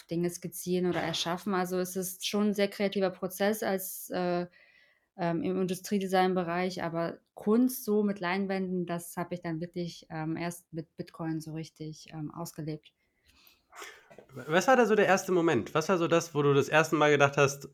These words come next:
Speaker 2: „Boah, jetzt, äh, keine Ahnung, jetzt schnapp ich mir, äh, Ölfarben und mal 'nen Bitcoin-Gemälde“? Was, was war so der, der erste Moment?
Speaker 1: Ähm, das war eigentlich, also ich habe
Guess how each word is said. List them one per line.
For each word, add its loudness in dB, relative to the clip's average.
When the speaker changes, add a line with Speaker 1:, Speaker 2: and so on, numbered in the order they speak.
Speaker 2:
„Boah, 2
jetzt, 0
äh, -8
keine 4
Ahnung, 4
jetzt 0
schnapp 6
ich 2
mir, 6
äh, -6
Ölfarben 10
und 0
mal 8
'nen 4
Bitcoin-Gemälde“? 2
Was, -2
was 2
war 10
so 2
der, 4
der 0
erste 4
Moment? 0
Speaker 1:
Ähm, 2
das 0
war 6
eigentlich, 2
also 2
ich 2
habe 4